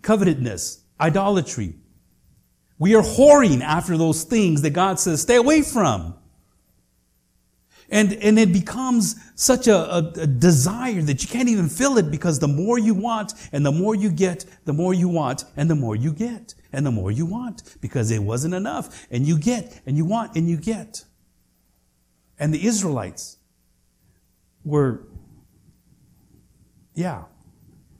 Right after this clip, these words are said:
A content person would not desire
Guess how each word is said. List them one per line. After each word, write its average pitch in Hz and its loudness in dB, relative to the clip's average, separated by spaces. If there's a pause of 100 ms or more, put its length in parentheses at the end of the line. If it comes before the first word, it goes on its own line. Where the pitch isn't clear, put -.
(2250)
A 131 -6
content 196 0
person 107 -6 (460)
would 123 -4
not 135 -6
desire 104 -10